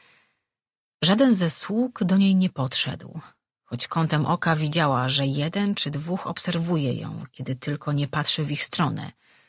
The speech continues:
Czas mijał i czuła, jak odpływa jej pewność siebie. „Czyżbym przyszła w niewłaściwej porze?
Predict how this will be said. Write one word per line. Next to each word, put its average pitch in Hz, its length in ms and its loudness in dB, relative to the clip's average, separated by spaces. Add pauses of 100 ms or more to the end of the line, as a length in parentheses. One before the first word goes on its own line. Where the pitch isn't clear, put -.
(600)
Czas - 280 0
mijał 139 540 0 (500)
i 143 280 -4
czuła, 202 340 0
jak 165 240 -4
odpływa 151 560 -2
jej 127 180 -2
pewność 135 460 -4
siebie. 123 560 -4 (1400)
„Czyżbym 262 440 -6
przyszła 226 500 -2
w 165 60 -4
niewłaściwej 156 760 -4
porze? 160 500 -8